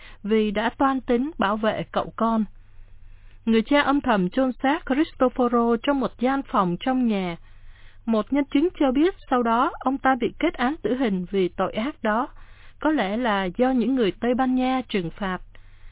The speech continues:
Vụ này xảy ra hồi năm một nghìn năm trăm hai mươi bảy và bây giờ Cristoforo mới được mười ba tuổi. Hai vị tử đạo Antonio và Gioan sinh khoảng năm một nghìn năm trăm mười sáu. Antonio là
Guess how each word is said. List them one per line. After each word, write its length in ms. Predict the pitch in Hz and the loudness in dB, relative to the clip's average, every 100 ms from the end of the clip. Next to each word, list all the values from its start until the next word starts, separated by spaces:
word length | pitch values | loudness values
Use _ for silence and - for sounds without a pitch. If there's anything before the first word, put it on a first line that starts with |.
| - - - | -20 -20 -10
Vụ 200 | 208 208 | -2 2
này 280 | 214 202 190 - | 2 2 -2 -2
xảy 140 | 202 | -2
ra 200 | 262 269 | 0 0
hồi 260 | 247 220 170 | 0 0 2
năm 320 | 190 247 247 | 2 2 0
một 180 | 208 - | -2 -2
nghìn 300 | 190 175 180 | -2 -2 0
năm 180 | 226 233 - | 0 0 -2
trăm 180 | 233 226 | -2 0
hai 180 | 233 226 | 0 0
mươi 140 | 226 | 0
bảy 300 | 196 147 233 - - - - | -2 -4 -6 -10 -20 -14 -2
và 220 | 220 202 | 0 0
bây 200 | 202 320 - | 2 0 2
giờ 240 | 208 175 - | 0 0 0
Cristoforo 840 | 311 - - 233 240 226 220 214 | -2 0 -2 -2 0 0 0 0
mới 260 | 208 240 302 | 0 0 0
được 260 | 208 175 185 | -2 -2 -2
mười 240 | 185 160 | -2 -2
ba 220 | 190 226 220 | -2 -4 -4
tuổi. 280 | 196 - 233 - - - - - - - - - - | -6 -4 -6 -10 -18 -20 -20 -20 -20 -20 -20 -20 -10
Hai 180 | - 302 | 0 2
vị 120 | 254 185 | 2 2
tử 100 | - | 2
đạo 220 | 254 175 - | 4 2 4
Antonio 640 | 269 277 277 262 262 262 | 0 2 2 2 4 2
và 240 | 226 196 160 233 | 4 2 2 0
Gioan 420 | 247 247 240 240 - - - | 0 0 -2 -2 -8 -16 -2
sinh 160 | 302 294 | 0 0
khoảng 340 | 247 170 220 | 0 0 0
năm 120 | 285 | 0
một 160 | 262 - | -2 -2
nghìn 260 | 196 180 214 | 0 2 2
năm 160 | 277 269 | 0 0
trăm 220 | 285 277 240 | 0 2 2
mười 200 | 180 156 - | 0 -2 -4
sáu. 240 | 220 302 - - - - - - - | -2 -2 -4 -20 -20 -20 -20 -20 -6
Antonio 680 | 226 233 - 233 247 240 247 | -2 0 2 4 4 4 2
là 200 | 214 | 2